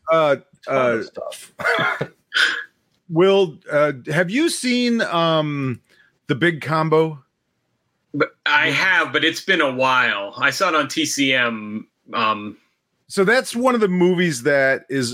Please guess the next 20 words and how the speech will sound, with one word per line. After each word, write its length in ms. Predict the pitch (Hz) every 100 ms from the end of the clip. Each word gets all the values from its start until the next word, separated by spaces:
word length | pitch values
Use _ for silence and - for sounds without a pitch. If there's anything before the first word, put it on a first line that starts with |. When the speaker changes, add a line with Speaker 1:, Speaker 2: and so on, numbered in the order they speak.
| 110
Speaker 1:
is 260 | 135 123 113
often 760 | 131 139 139 147 135 131 123 107 _ _ -
referenced 720 | 123 131 - 123 110 - 107
when 160 | 113 107
talking 280 | 117 107
about 300 | 107 98 95 - _ -
Reservoir 340 | 117 95 98
Dogs 340 | 85 80 76 -
because 300 | 104 110 95
of 80 | 87
the 60 | 92
torture 460 | - 156 135 90
scene. 260 | - 67 71
There's 180 | 87 87
a 160 | 87 - - - - _ 120
Lieutenant 560 | 127 - 143 139 117
Diamond 540 | 123 120 120 117 113 110
who's 220 | 110 -
played, 580 | - 120 110 107 95 92
um, 680 | 95 92 90 87 85 82